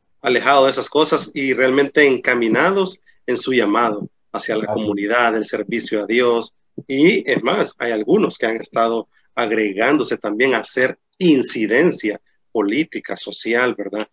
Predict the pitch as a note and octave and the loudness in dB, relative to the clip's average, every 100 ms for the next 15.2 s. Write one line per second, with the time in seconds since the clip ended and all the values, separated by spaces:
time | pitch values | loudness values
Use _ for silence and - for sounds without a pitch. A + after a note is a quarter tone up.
0 | _ _ A#2+ A2+ G#2+ G#2+ G#2+ G#2 F#2 - | _ _ -2 -2 -2 -2 0 -2 -4 -14
1 | - _ G3 G3+ D#3 C3+ A#2 C3+ D#3+ D#3 | -18 _ 0 0 0 0 0 -2 -2 -4
2 | D#3+ - C#3+ C3+ D3 B2+ A2+ B2+ C3 A#2 | -6 -2 0 0 0 0 -2 0 0 0
3 | A2 G#2+ - C3 A#2 A2 G2+ G2+ A#2 G#2+ | -4 -4 0 0 0 -2 -6 -2 -2 -4
4 | G2 G#2 - _ _ - G#2+ - B2 A#2+ | -8 -10 -12 _ _ -6 -6 -2 -2 0
5 | A2 B2 C#3+ C#3+ C#3+ - - - G#2+ G2+ | 2 2 2 0 0 -2 -20 -4 -2 0
6 | G2+ G3 C3+ F#2+ - _ _ _ - A#2+ | 0 -2 -4 -6 -10 _ _ _ 0 2
7 | C3 C#3 C#3 A2+ G#2+ G2+ G#2+ B2+ C3 B2 | 4 2 0 0 2 0 -2 0 2 2
8 | A#2+ - D3+ F#3+ C3 A2 - _ _ F3 | 2 4 6 6 4 -2 -4 _ _ 2
9 | E3+ D3 C#3 C#3 C#3 - D3 D3 C#3+ C3 | 6 6 6 4 0 2 2 2 0 0
10 | D#3 G#3 - _ _ C#3 - - B2+ G#2+ | -2 -4 -8 _ _ -4 0 0 2 2
11 | G#2+ B2+ C#3 D3 C#3+ - _ - G#2+ A#2+ | 2 2 2 2 -2 -8 _ -4 0 2
12 | B2 C3 C#3+ B2+ - - D#3+ - E3 G#3+ | 2 4 4 2 -2 0 2 4 4 4
13 | E3+ - - D#3+ G3+ G3 G#3+ B3 A#3 A#3 | 4 0 0 2 4 2 4 2 2 2
14 | A#3 G3 E3 G3+ G#3+ F3+ C#3+ - F#3 A#3+ | 6 6 6 4 0 2 0 4 4 6
15 | B3 | 2